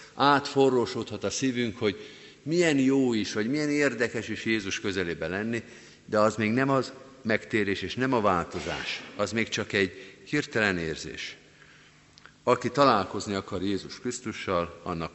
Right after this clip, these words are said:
újra és újra találkozni kell. És ugyanez vonatkozik Barabásra is. És ugyanez vonatkozik ránk is. Kedves testvérek, ezen a nagy héten még három ilyen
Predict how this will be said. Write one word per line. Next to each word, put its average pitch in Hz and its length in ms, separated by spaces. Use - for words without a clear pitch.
újra 139 300
és 82 200
újra 80 220
találkozni 78 720
kell. 73 180
És 95 200
ugyanez 101 400
vonatkozik 90 880
Barabásra 73 680
is. - 300
És 90 260
ugyanez 110 380
vonatkozik 90 760
ránk 92 400
is. - 280
Kedves 87 240
testvérek, 104 520
ezen 101 220
a 95 100
nagy 110 140
héten 101 380
még 95 180
három 87 500
ilyen 82 260